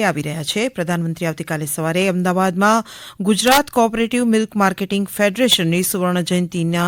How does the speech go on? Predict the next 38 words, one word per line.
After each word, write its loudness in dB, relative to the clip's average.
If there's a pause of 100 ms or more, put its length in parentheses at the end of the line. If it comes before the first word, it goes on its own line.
ઉજવણીમાં -2
ભાગ -4
લેશે. -6 (420)
ત્યારબાદ 6
તેઓ 4
બપોરે 4
મહેસાણામાં 4
વાલીનાથ 2
મહાદેવ 0
મંદિરમાં 0
પૂજા -2
અને 0
દર્શન -4
કરશે. -6 (380)
તેઓ 6
મહેસાણાના 4
તરફ 0
ખાતે 0 (120)
એક -10
જાહેર 2
સમારોહમાં -2
ભાગ -2
લેશે. 0 (340)
ત્યાં 0
તેઓ 2
આઠ 2
હજાર 0
ત્રણસો -4
પચાસ -4
કરોડ -2
રૂપિયાથી -2
વધુની -2
કિંમતની -4
બહુવિધ -2
વિકાસ -4
યોજનાઓનો -2
શિલાન્યાસ -2
કરશે. -6